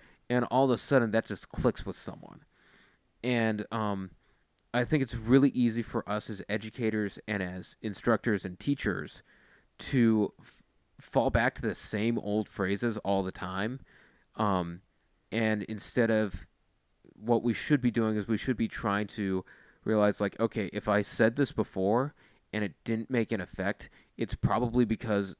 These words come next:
it's not getting through to them. So I need to find another way to communicate this,"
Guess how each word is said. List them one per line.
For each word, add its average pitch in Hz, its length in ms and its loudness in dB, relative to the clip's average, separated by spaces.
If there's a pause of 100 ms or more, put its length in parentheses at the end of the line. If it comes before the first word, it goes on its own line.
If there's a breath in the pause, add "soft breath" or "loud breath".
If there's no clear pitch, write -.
(220)
it's - 160 -6
not 98 160 -2
getting 95 220 -4
through 95 160 -2
to 85 80 -8
them. - 180 -18
So - 260 -2
I 110 140 -2
need 117 120 2
to 107 60 -4
find 104 240 0
another 101 640 0
way 95 220 2
to - 100 -6
communicate - 580 -16
this," - 360 -20